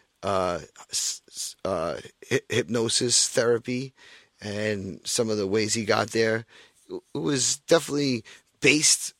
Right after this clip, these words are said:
on his life with a lot of, a lot of, how do you say, uh, what's that word? What do they use? A lot of embellishment. All right,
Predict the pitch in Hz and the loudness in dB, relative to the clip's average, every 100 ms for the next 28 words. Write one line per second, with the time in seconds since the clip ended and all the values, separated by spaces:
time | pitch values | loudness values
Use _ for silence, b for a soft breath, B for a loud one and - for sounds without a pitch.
0 | - 139 143 131 131 131 123 - 104 110 | -4 -2 -2 -2 0 0 -2 -8 -6 -6
1 | - 101 101 107 101 98 104 - - b | -4 -4 -2 0 0 -4 -8 -14 -18 b
2 | b - 117 98 113 117 120 110 - - | b -6 -6 -4 2 6 6 4 -4 -8
3 | - - _ _ - 110 104 101 98 92 | -10 -12 _ _ -4 -2 0 0 0 -2
4 | 104 - - _ b b b b b b | -6 -14 -18 _ b b b b b b
5 | _ - 104 104 95 - 85 85 76 - | _ -12 -8 -6 -2 -2 -2 -4 -6 -8
6 | 73 80 53 50 50 - - _ _ _ | -8 -8 -8 -8 -10 -12 -20 _ _ _
7 | - 95 - 62 50 60 55 - - _ | -12 -10 -8 -10 -8 -6 -6 -10 -16 _
8 | _ _ - 95 76 69 57 52 50 - | _ _ -14 -12 -10 -10 -12 -16 -14 -16
9 | - _ _ _ _ _ - 107 98 101 | -16 _ _ _ _ _ -16 -10 -6 -6
10 | - 104 92 80 80 76 - - - 107 | -2 -2 -2 -4 -4 -6 -10 -14 -8 -6
11 | 110 104 104 123 - 175 214 _ _ _ | -4 0 2 2 2 -4 -6 _ _ _
12 | _ _ _ _ _ - 117 139 - | _ _ _ _ _ -10 -8 -8 -10